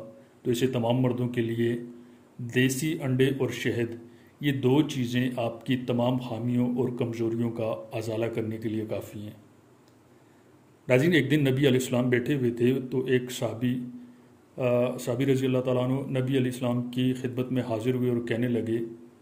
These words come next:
कि "ए अल्लाह के रसूल सल्लल्लाहु अलैहि वसल्लम, मेरी शादी हुई है लेकिन मेरे यहाँ बच्चे नहीं हो रहे।" तो अल्लाह के रसूल सल्लल्लाहु अलैहि वसल्लम ने उसे, उससे फरमाया कि "तुम अंडे और शहद, अ, ये दो चीज़ें खाया करो।"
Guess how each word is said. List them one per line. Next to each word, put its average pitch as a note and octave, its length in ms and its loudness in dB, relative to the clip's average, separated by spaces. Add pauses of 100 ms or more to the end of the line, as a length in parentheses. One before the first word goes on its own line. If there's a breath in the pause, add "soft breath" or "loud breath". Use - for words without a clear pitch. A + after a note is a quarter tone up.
(1500 soft breath)
कि E3+ 120 -8
"ए D3+ 140 8
अल्लाह C#3 220 6
के C3+ 140 2
रसूल C#3 320 0
सल्लल्लाहु B2 380 2
अलैहि A#2+ 120 -2
वसल्लम, C3 260 0
मेरी B2 180 2
शादी A#2+ 340 -2
हुई A#2+ 160 0
है B2 160 2
लेकिन C3 240 0
मेरे A#2+ 220 0
यहाँ B2 280 -2
बच्चे B2+ 260 -4
नहीं A2 200 -2
हो A2 60 -6
रहे।" - 160 -8 (380)
तो B2 60 -4
अल्लाह A#2+ 160 -2
के A#2+ 100 -2
रसूल A#2+ 260 -2
सल्लल्लाहु A#2 280 -2
अलैहि A#2 120 -6
वसल्लम A#2+ 240 0
ने A#2+ 140 -2 (880 loud breath)
उसे, C#3 200 0
उससे C#3 300 -2
फरमाया B2 440 2
कि C#3 160 -2
"तुम C#3 200 -6 (200)
अंडे C#3 280 0 (100)
और C3 120 -2
शहद, B2+ 480 -2 (520)
अ, B2+ 340 0
ये C3 80 2
दो B2+ 160 4
चीज़ें B2 340 -2
खाया A#2 240 -2
करो।" A2+ 320 -6